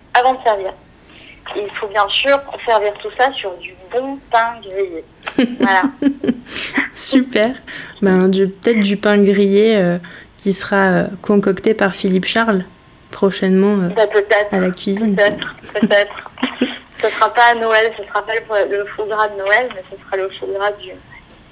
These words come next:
Speaker 2: C'est
Speaker 1: l'été.
Speaker 2: ça. Ben, merci beaucoup, Martha, pour, euh, toutes ces explications et, euh, et cette recette partagée avec nos auditeurs et auditrices.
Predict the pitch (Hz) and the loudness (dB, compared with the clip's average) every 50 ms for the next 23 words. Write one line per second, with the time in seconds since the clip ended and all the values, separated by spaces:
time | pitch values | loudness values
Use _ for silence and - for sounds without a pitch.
0 | - - - - 220 214 202 202 202 202 190 202 208 - - - 208 - - - | -20 -12 -4 -2 0 2 2 0 -2 -4 -8 -10 -10 -14 -16 -10 -8 -6 -4 -4
1 | - - - - - - - - - - 202 196 190 196 202 202 - 277 254 247 | -6 -6 -10 -16 -16 -16 -16 -6 0 2 4 4 4 4 2 0 0 2 2 2
2 | 240 233 240 - 277 262 233 226 - - - 233 233 233 - - 220 190 185 180 | 2 2 4 4 4 4 4 2 0 -2 -2 -2 -2 -4 -4 -4 0 2 4 4
3 | 180 180 175 175 175 175 180 185 - - - - - - 233 220 - - 220 196 | 4 4 4 4 4 2 2 -2 -6 -12 -18 -16 -6 -4 -2 -2 0 0 4 4
4 | 190 190 196 196 - - 220 202 - - 208 202 196 - - 226 220 226 240 226 | 4 4 4 2 0 -2 -4 -2 2 2 2 4 2 2 2 4 4 4 4 4
5 | 196 180 170 170 165 170 175 170 - 208 185 - - 196 180 - - - 190 185 | 4 4 2 2 0 -2 -4 -4 -4 -4 -2 0 0 0 -2 -2 -4 -4 -4 -2
6 | - 196 202 202 - - - 196 185 - - - 190 185 190 190 196 180 175 175 | -2 -4 -4 -4 -8 -8 -8 -8 -8 -8 -6 -4 -4 -2 -2 -2 -2 -2 -2 -2
7 | - 180 175 175 180 180 175 180 - 202 196 185 185 180 180 170 - - - 240 | -2 -2 0 0 0 -2 -2 -4 -4 -4 -4 -4 -2 -4 -4 -6 -4 -4 -4 -4
8 | 277 - - - | -4 -6 -10 -14